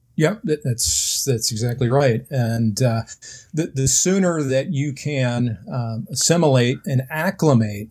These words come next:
uh, to both an organization and the new culture,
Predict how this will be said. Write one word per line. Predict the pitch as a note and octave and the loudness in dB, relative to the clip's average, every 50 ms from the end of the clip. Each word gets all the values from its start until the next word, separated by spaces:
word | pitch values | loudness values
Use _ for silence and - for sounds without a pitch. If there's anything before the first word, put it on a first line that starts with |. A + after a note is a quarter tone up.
| - | -14
uh, | B2+ C3+ D3 A#2+ - - | -12 -10 -10 -10 -4 -2
to | - - E3 E3+ D#3+ D#3 D3 C#3+ C#3+ F#3+ F3+ - - - | 2 2 4 4 4 2 0 0 -2 -8 -10 -10 -6 -2
both | D3+ D3+ C#3 - | 0 0 0 0
an | C3+ C3 | 0 0
organization | B2 B2+ A#2+ B2 C3 C3 - D3 D3+ D3+ D3 - - _ | 0 0 0 0 0 0 2 2 2 2 0 -2 -8 _
and | - C#3+ C3 | -6 -4 -2
the | A#2 A2+ | 0 0
new | A#2+ A#2+ A2+ | 0 -2 -2
culture, | - - F#3 F#3 F3+ - - - - - A2 | -2 -2 -2 -2 -2 -4 -10 -12 -10 -10 -12